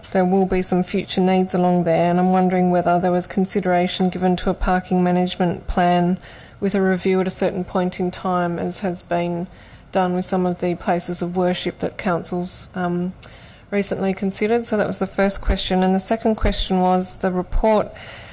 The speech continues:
talks about the number of staff and customers. Um, at, at, uh, clause one point three, it talks about three staff and twenty-six customers. Then one point four talks about thirty-five members.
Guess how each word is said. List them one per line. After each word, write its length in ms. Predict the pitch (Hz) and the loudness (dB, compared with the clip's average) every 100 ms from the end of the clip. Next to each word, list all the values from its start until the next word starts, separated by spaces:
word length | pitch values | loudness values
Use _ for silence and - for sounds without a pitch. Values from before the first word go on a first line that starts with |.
| - | -6
talks 320 | - 208 - | -2 -2 -4
about 400 | 208 196 185 170 | -2 2 2 2
the 100 | 185 | 2
number 380 | 190 196 196 196 | 4 4 4 4
of 320 | 185 185 180 | 4 2 2
staff 440 | - - 185 190 - | -2 2 4 4 4
and 380 | 185 185 185 - | 4 4 0 -2
customers. 960 | 196 190 - 190 180 220 269 - - - | -2 -2 2 4 4 2 0 -6 -10 -4
Um, 320 | 185 185 185 | 2 4 4
at, 220 | 180 - - | 2 -2 -4
at, 400 | 190 180 - - | -2 -2 -4 -4
uh, 360 | 202 180 180 190 - - - - - - - | 0 4 2 0 -4 -20 -20 -20 -20 -18 -2
clause 360 | 226 214 202 | 2 4 2
one 280 | 196 190 196 | 2 4 4
point 320 | - 190 185 | 4 2 0
three, 220 | - 202 | 0 2
it 120 | 185 - | 2 0
talks 300 | 202 - 196 | -2 -2 0
about 260 | 196 - | 2 2
three 240 | - 202 196 | 2 2 0
staff 380 | - 185 185 | 0 0 2
and 100 | 190 | 2
twenty-six 560 | 185 196 190 190 185 - | 2 2 2 0 -4 -6
customers. 840 | - 175 - 175 151 202 254 - - | -2 -2 0 0 2 2 2 -2 0
Then 240 | 185 185 | 2 4
one 220 | 190 196 | 4 4
point 300 | - 196 190 | 4 2 0
four 240 | - 190 185 | 0 2 2
talks 300 | - 180 - | 2 0 0
about 320 | 180 - - | 0 0 0
thirty-five 580 | 190 190 - 180 175 185 | 2 2 2 2 2 2
members. 840 | 180 185 180 175 185 247 - | 4 4 4 2 0 -2 -6